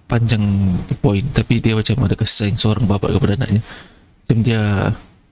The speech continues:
bekerja ni macam supaya dia boleh dapat duit untuk bercuti bersama anaknya. Untuk bercuti sama anaknya kan. Sebab ia sudah janji dengan anaknya gini-gini kan. Sebab orang mau balance kan penjagaan ni. Sebab juga sudah bercerai kan, orang mau balance penjagaan dengan anak-anaknya ni.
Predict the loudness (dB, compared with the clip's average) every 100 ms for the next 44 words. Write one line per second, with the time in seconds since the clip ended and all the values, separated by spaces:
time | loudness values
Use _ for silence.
0 | _ _ _ -2 0 0 0 0 0 0
1 | 0 0 0 -2 -2 0 2 0 0 0
2 | 0 0 2 2 0 0 0 0 0 -2
3 | 0 0 0 -4 -6 -16 _ _ _ _
4 | _ _ _ _ _ 0 2 2 0 0
5 | 2 2 0 0 0 -2 -6 -16 -20 _
6 | -20 -6 -2 -2 -2 -2 0 0 2 0
7 | 0 0 0 2 2 2 0 0 0 2
8 | 2 2 2 2 0 0 -4 -6 -20 -20
9 | -20 -20 -20 -20 -20 -8 -2 0 2 0
10 | 0 0 0 0 0 0 0 2 2 0
11 | -2 0 0 0 0 0 0 0 0 0
12 | 0 2 2 2 0 -2 -2 0 0 0
13 | -2 -6 -12 -20 -20 _ -10 -2 0 2
14 | 0 0 0 0 0 0